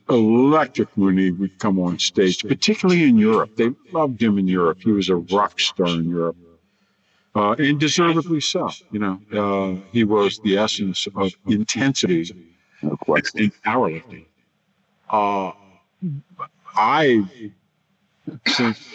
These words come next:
Speaker 1: that Kirk would easily generate two to five percent more than he would normal, normally be capable of, just strictly through the strength and the intensity of his psyche.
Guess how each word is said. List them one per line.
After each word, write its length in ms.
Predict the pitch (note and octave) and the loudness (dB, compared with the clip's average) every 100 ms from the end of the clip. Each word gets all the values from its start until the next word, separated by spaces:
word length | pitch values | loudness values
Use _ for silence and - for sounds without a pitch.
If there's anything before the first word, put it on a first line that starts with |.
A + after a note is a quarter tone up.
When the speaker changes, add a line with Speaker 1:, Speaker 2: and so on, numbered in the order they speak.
| - _ | -14 _
Speaker 1:
that 260 | A2 G#2 - | -2 -2 -4
Kirk 360 | G#2+ C#3+ C#3+ - | 0 0 0 -2
would 220 | G#2+ G#2+ - | -4 -4 -4
easily 960 | F3+ F#3+ G3+ C#3 A#2+ G#2+ G2 F#2+ F#2+ - _ _ _ _ _ _ _ _ _ _ _ A#2+ A#2 | 0 2 2 0 0 2 2 0 -6 -14 _ _ _ _ _ _ _ _ _ _ _ -20 -16
generate 600 | G2 B2 A2+ A2 G#2 G2 | -4 -2 0 2 2 0
two 180 | - E3 | 0 2
to 80 | C3 | 2
five 380 | - A2+ A#2 - | 2 0 0 -2
percent 380 | F#2 - G#2+ F2+ G2 | -2 -2 -2 -4 0
more 380 | A2+ G#2+ F#2 F2 | 2 2 2 0
than 200 | F#2+ F#2 | -2 0
he 140 | G#2 | 0
would 220 | F#2+ F2+ F#2 | 0 -2 0
normal, 560 | F#2 G#2+ A2+ G#2 F2+ E2 - | 0 2 4 2 0 -4 -4
normally 680 | G2+ A#2 C#3 C#3+ A#2 G#2 F#2+ | 2 4 4 4 4 2 0
be 200 | F2+ F#2 | 0 -4
capable 680 | - - C3+ - F#2 E2+ D2+ | -4 -2 -2 0 -4 -4 -4
of, 220 | D2+ D#2 - - - - | -2 -4 -8 -20 -20 -8
just 180 | - B2 | -2 0
strictly 460 | - - C#3+ B2 G2+ | 0 -2 -2 0 0
through 180 | - F2+ | 0 -2
the 120 | F2+ | -4
strength 560 | - - A2+ A2 F#2+ | -6 -4 0 0 -2
and 200 | A2 G#2+ - _ _ _ | -6 -14 -16 _ _ _
the 160 | G2 F#2+ | -4 -4
intensity 560 | - - C#3+ - G2 | -4 -2 -2 -2 -2
of 100 | F2+ | -2
his 140 | F2 - | -2 -4
psyche. 640 | - - G2+ C2+ - - | -2 -2 -2 -4 -10 -20